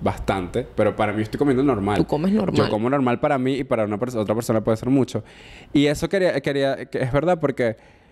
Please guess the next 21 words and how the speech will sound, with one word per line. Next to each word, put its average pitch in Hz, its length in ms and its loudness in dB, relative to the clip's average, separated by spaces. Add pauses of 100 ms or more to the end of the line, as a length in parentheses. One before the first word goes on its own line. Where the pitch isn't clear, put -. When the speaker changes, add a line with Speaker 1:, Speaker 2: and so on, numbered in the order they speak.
(180)
Speaker 1:
yo 131 140 4
agradezco 151 840 2
que 117 420 0
tener 113 400 -2
un, 117 120 -2
personas 131 400 -2
como 123 240 0
tú, 113 180 2
como 107 180 0
mi 107 120 4
novio 107 260 4
también, 117 320 2
que, 120 340 0
que 98 260 0
él, 95 340 2
él 85 80 0
me 101 80 4
ayudó 110 260 2
en 104 60 2
este 107 180 -4
tema, 104 260 0